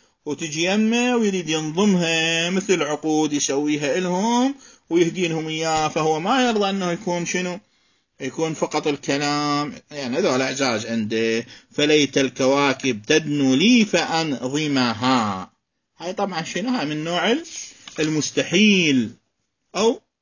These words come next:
كذلك المستحيل: "ألا ليت الشباب يعود يومًا فأخبره بما فعل مشيب"، ونحو: "ليت لي مالا فأحج"، أو فأحج منه.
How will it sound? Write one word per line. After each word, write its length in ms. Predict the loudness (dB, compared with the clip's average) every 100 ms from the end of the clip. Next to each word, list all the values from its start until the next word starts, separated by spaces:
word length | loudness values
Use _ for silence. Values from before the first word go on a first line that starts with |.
| _
كذلك 500 | -2 0 2 2 0
المستحيل: 500 | -2 -2 -4 -2 -2
"ألا 260 | 0 0 0
ليت 260 | 0 0
الشباب 600 | -2 -2 -2 0 0 -2 -6 _ _ _
يعود 580 | -4 -2 2 2 2 0
يومًا 640 | 0 0 0 0 -2 -4 -8 -20 -20 _
فأخبره 1400 | -20 -6 -4 -2 -2 -2 -2 -6 -4 -6 -8 -12 -16 -14 -6
بما 420 | -4 -4 -6 -8 -8
فعل 440 | -6 -2 0 0 -2 -14 -20 _ _ _ _ _ _ -12
مشيب"، 840 | -6 -4 -2 -4 -4 -6 -4 -6 -8 _ _
ونحو: 420 | -4 -2 0 0 2
"ليت 400 | 4 2 0 0
لي 400 | 2 4 4 4
مالا 680 | 2 2 2 4 4 4 0 _ _ -6
فأحج"، 680 | -6 -6 -2 -2 -2 -2 2 2 0 -6 _ _ _ _ -20 -16 -6
أو 160 | -6
فأحج 640 | -4 -6 -6 -2 -2 0 0
منه. 720 | 2 4 2 0 -2 -4 -8